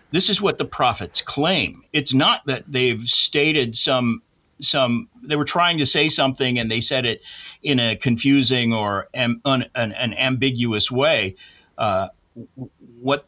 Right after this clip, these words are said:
what is actually happening is that the prophets are saying, "God told me this,"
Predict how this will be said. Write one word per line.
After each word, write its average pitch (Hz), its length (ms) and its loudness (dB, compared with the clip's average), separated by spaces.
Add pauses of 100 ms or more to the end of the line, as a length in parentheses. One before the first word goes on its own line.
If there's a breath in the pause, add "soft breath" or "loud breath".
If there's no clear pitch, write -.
what 135 280 0
is 135 140 0
actually 139 400 2
happening 127 600 0
is 127 240 0
that 123 180 -2
the 113 80 -6
prophets 135 400 -2
are 120 60 -4
saying, 110 340 -2
"God 139 260 2
told 180 320 2
me 117 160 2
this," 85 460 -6